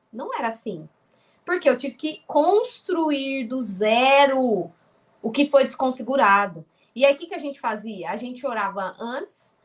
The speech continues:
depois, conversava depois, por quê?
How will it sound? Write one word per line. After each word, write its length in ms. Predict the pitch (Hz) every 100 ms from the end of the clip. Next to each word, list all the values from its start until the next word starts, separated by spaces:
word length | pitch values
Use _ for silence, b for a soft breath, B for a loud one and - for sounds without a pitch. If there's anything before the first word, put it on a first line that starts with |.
| _ -
depois, 640 | 208 208 240 254 339 403
conversava 680 | - 285 254 254 254 269 269
depois, 360 | 226 - 294 294
por 320 | 359 381 370
quê? 380 | _ 254 180